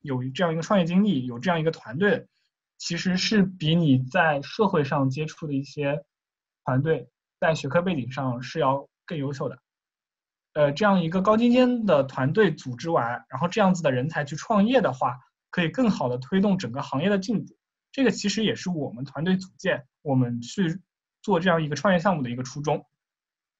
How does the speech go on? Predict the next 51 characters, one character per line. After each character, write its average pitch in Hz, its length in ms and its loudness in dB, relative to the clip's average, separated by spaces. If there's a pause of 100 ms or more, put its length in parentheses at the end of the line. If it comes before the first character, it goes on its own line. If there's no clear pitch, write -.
(440)
那 226 100 -2
第 220 140 -2
二 392 160 6
点 139 200 2
呢， 117 200 4
就 160 120 -2
是 151 540 0
你 131 160 0
在 170 320 4
大 190 220 4
学 180 40 2
生 208 380 0
创 202 220 2
业 170 100 2
的 143 100 2
时 139 160 -8
候， 135 160 -2
你 123 240 -4
可 139 160 -10
以 165 60 -4
获 160 180 -6
得 143 140 -4
一 143 40 -6
些 170 280 0 (500)
课 226 340 2
外 254 260 6
的 131 260 0
个 175 220 0
人 143 160 2
能 131 120 6
力 135 80 4
的 123 120 2
提 - 180 -12
高， 131 160 0
这 175 100 -8
些 202 140 0
都 220 80 0
是 208 180 -2
知， 190 140 -6 (400)
知 262 180 0
识 165 380 0 (380)
是 - 180 2
不 190 180 2
能 165 200 4
从 156 320 -2
书 - 160 -6
本 208 160 0
上 143 200 0
汲 131 160 -4
取 131 140 -8
的。 - 140 -14